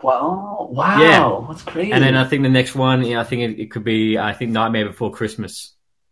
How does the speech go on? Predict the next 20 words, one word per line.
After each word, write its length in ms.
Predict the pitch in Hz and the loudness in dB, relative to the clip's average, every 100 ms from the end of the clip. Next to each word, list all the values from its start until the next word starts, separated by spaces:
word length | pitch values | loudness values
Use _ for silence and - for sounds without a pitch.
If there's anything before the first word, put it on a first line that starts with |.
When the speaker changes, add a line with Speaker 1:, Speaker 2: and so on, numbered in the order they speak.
| _ _ _ _ _ _ _ _ _ _ _ - | _ _ _ _ _ _ _ _ _ _ _ 0
Speaker 1:
I'm 200 | 147 180 | 4 10
telling 220 | 180 180 | 12 12
you, 60 | 156 | 12
man, 100 | 151 | 10
I'm 180 | 147 175 | 10 10
learning 240 | 202 180 | 10 10
a 80 | 143 | 10
lot 320 | 139 151 143 | 12 12 12
from 140 | 151 151 | 8 8
you 160 | 151 | 10
right 140 | 143 139 | 10 12
now, 160 | 165 | 10
Speaker 2:
No. 60 | 165 | 10
Speaker 1:
too, 140 | 156 | 8
that 320 | 147 135 135 131 | 10 10 10 8
I've 160 | - | 8
ever 300 | 147 143 156 | 8 10 12
learned. 360 | 156 165 170 170 | 12 12 12 12
<laughs> 580 | 214 240 220 233 208 - | 10 12 10 10 6 10
So, 480 | 185 - 139 - | 8 8 2 0